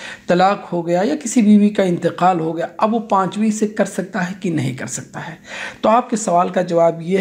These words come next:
ہے کہ اسلام کے اندر ایک مسلمان کے لیے بے وقت، بیک وقت چار بیویوں سے شادی کرنا جائز ہے اور اس سے جا-، زیادہ شادی کرنا حرام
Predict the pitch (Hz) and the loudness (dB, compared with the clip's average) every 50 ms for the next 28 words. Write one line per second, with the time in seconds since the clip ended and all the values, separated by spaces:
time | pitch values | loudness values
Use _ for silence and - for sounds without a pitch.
0 | 185 185 185 190 190 196 202 196 - 196 180 156 - - 185 175 175 196 220 233 | -2 -2 -4 -4 -2 -4 -4 -4 -4 -4 -4 -4 -4 -4 -2 0 2 2 2 2
1 | 220 - - 180 165 156 160 175 175 180 175 180 175 - - - 156 - - 175 | 2 0 0 -2 -2 0 2 2 2 0 0 -4 -8 -8 -8 -8 -6 -6 -4 -4
2 | 160 160 165 170 185 196 208 214 208 214 - 185 170 170 165 170 170 175 175 180 | -2 -2 0 2 2 4 4 4 2 2 2 0 0 0 0 0 0 2 2 0
3 | 180 175 151 143 156 170 170 170 170 185 202 202 - - - - - 151 151 175 | 0 -2 -2 0 2 4 4 4 4 4 2 0 -2 -10 -16 -14 -12 -6 0 2
4 | 185 202 214 208 214 - 170 196 220 220 220 - - 101 - - - - - - | 4 4 4 2 0 0 0 2 2 2 0 -4 -16 -20 -20 -20 -20 -20 -20 -20
5 | - - - - - 196 185 185 190 190 185 180 175 180 175 165 160 170 170 170 | -20 -18 -8 -2 0 2 4 4 2 2 0 -2 -4 -4 -4 -4 -2 -2 -2 -2
6 | 170 - 214 208 - - - 160 151 156 170 175 - - 156 156 151 156 170 165 | 0 0 0 2 2 0 0 -2 0 0 -2 0 0 0 -2 0 0 -2 -2 -2
7 | 151 - 131 127 139 156 170 170 - - 190 208 - - - - 196 196 196 214 | -2 -2 0 0 0 0 0 0 0 0 0 0 -2 -2 0 0 0 0 0 -2
8 | 208 214 - - 247 233 208 202 196 170 170 - - - 160 151 139 185 185 190 | -4 -2 0 0 2 2 2 2 2 2 2 2 -2 -8 -8 -4 0 2 2 4
9 | 190 196 233 233 233 220 - 214 180 170 160 170 170 165 - 170 160 160 165 170 | 4 4 4 4 4 2 2 0 0 0 0 0 -2 0 0 -2 -2 -2 -2 -4
10 | 165 - - - 165 143 135 135 139 139 | -4 -6 -4 -2 0 0 0 0 0 -2